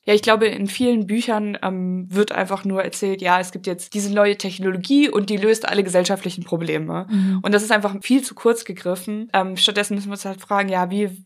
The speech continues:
Speaker 1: werden wir anders, ja, miteinander umgehen oder gesellschaftlich leben? Weil so eine Transformation wird nicht einfach sein, sondern wird herausfordernd sein. Und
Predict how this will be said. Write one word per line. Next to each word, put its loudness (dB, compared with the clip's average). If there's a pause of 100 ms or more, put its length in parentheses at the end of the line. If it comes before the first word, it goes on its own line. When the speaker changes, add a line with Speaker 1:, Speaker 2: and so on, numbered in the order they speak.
Speaker 1:
werden 4
wir 4
anders, -2
ja, 0
miteinander -2
umgehen 4
oder -2
gesellschaftlich -2
leben? 0
Weil 4
so -4
eine -2
Transformation -2
wird 0
nicht -6
einfach 0
sein, -4
sondern -6
wird -8 (300)
herausfordernd 2
sein. -4
Und -6